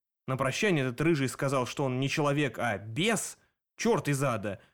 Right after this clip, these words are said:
а потом пропал. Может, три недели и не такой уж большой срок,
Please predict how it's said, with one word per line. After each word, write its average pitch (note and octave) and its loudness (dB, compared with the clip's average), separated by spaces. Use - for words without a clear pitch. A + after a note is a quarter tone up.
а C3 0
потом E3 0
пропал. G#2+ -4
Может, D#3 -2
три E3 4
недели D#3 4
и C3 2
не C3 0
такой F3 0
уж C3 -2
большой C3+ -2
срок, B2+ -4